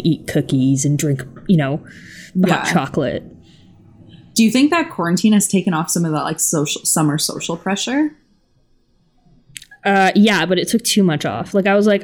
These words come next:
Speaker 1: "I don't wanna go to a patio every single day, but don't take away patios all, every day," you know?
Speaker 2: Yeah, that's fair, 'cause we do enjoy an occasional patio, that's for sure. I mean, I enjoy going out all the time because I'm a crazy extrovert who needs a lot of social <laughs> interaction, or else I go a little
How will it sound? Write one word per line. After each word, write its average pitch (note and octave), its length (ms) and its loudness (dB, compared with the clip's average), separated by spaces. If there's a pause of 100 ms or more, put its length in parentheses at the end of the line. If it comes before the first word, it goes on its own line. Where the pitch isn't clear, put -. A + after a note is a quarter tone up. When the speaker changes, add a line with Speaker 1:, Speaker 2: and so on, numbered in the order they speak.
Speaker 1:
"I A3+ 40 2
don't B3 120 2
wanna C4+ 180 4
go G3+ 200 4
to F#3 420 4
a G#3 40 -2
patio D#3+ 440 0
every D#3+ 220 0
single G3+ 240 2
day, A#3+ 160 4
but G3 140 -2
don't F3 140 2
take F#3+ 140 -2
away F#3 120 2
patios D#3 480 2 (120)
all, - 280 -6
every C#3+ 300 -4
day," - 360 -8 (100)
you F#3+ 120 4
know? D#3 120 2
Speaker 2:
Yeah, E3 240 2
that's E3 280 -4
fair, C#3+ 220 -6
'cause G3 200 0
we A3 100 6
do A3 180 4
enjoy E3+ 280 0
an F#2+ 100 -8
occasional - 580 -14
patio, E2 320 -12
that's - 240 -10
for D3+ 140 -12
sure. C#3+ 340 -10 (360)
I F3 40 0
mean, F#3 140 4
I D#3+ 140 2
enjoy D3+ 360 0
going B2 300 -4
out A2+ 80 -6
all D3 160 0
the D3 80 -6
time C#3 300 -8 (120)
because - 300 -8 (260)
I'm - 120 -12
a - 100 -14 (100)
crazy D3 300 -4
extrovert C#3+ 540 -6
who C3+ 240 -4 (280)
needs D3 220 -2
a C#3 60 -6
lot C3 160 -6
of D#3+ 60 -6
social E3+ 520 -4
<laughs> A3 40 6
interaction, B3 600 2
or G3 100 2
else F#3+ 220 -2
I D4 80 2
go F#3+ 160 0
a - 20 -4
little G#3 360 0